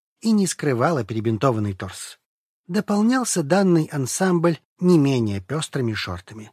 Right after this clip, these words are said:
ярко-голубого цвета с изображением морских звезд и ядовито-розовыми шлепанцами. Их-то он где раздобыл? Если не ошибаюсь, те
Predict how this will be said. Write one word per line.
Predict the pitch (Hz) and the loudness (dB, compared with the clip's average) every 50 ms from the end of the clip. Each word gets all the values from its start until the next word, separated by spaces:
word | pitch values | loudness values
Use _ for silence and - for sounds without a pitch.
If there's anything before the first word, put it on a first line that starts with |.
| _ | _
ярко-голубого | - 151 165 156 139 - - 147 127 135 139 139 135 131 135 123 120 123 | -4 0 0 0 0 0 -2 -4 -2 0 -2 -2 0 0 -2 -2 -2 -4
цвета | - - - 127 185 220 - - 175 | -4 -6 -2 0 0 0 0 -2 -4
с | - - | -2 -2
изображением | 139 120 127 120 120 120 123 110 139 160 160 147 135 131 123 | -2 -2 -2 -2 0 -2 -2 0 2 2 2 2 2 0 0
морских | 127 131 110 - - - 135 120 110 | -2 -4 -6 -8 -8 -6 -6 -6 -6
звезд | 110 113 110 117 113 107 - - _ - _ _ _ _ _ _ _ _ _ _ | -6 -4 -2 0 0 0 -2 -6 _ -16 _ _ _ _ _ _ _ _ _ _
и | - 196 196 196 190 180 160 - _ _ _ | -2 0 0 2 0 -2 -4 -8 _ _ _
ядовито-розовыми | - 135 139 165 156 135 139 139 131 120 107 120 185 202 180 - - 160 147 135 120 110 127 135 113 110 123 113 117 113 113 113 | -14 -8 -6 -6 -6 -4 -4 -4 -4 -4 -4 -4 -4 -4 -4 -4 -6 -4 -4 -4 -2 -2 -2 -2 0 -2 -4 -2 -2 -2 -2 -2
шлепанцами. | 110 - - - 101 90 87 90 _ - 95 95 _ - - - _ _ _ _ _ _ _ _ _ _ _ _ _ _ _ _ _ _ _ _ _ _ _ - | -2 -4 -8 -8 -8 -10 -10 -10 _ -18 -20 -20 _ -18 -18 -18 _ _ _ _ _ _ _ _ _ _ _ _ _ _ _ _ _ _ _ _ _ _ _ -6
Их-то | 220 220 - - - - 151 | -4 -4 -4 -4 -4 -4 -2
он | 139 135 | -2 -2
где | 135 156 165 139 | -2 -2 -2 -2
раздобыл? | 110 110 107 104 - 165 147 123 95 92 - _ _ _ _ _ _ _ _ _ _ _ _ _ | -2 -2 -4 -2 -2 -2 -2 -2 -8 -8 -12 _ _ _ _ _ _ _ _ _ _ _ _ _
Если | - 156 151 175 208 196 175 - - 175 | -16 -12 -4 -2 -2 -2 -2 -2 0 0
не | 175 175 175 | 2 2 2
ошибаюсь, | 170 160 - - - 165 156 233 247 247 202 135 113 - - - - _ _ _ _ _ _ _ _ _ - | 0 0 -2 -2 -4 -4 -4 -2 -2 0 -2 -2 -2 -4 -6 -10 -12 _ _ _ _ _ _ _ _ _ -8
те | - - 240 247 247 214 160 127 - | -6 -2 0 0 0 0 -2 -6 -10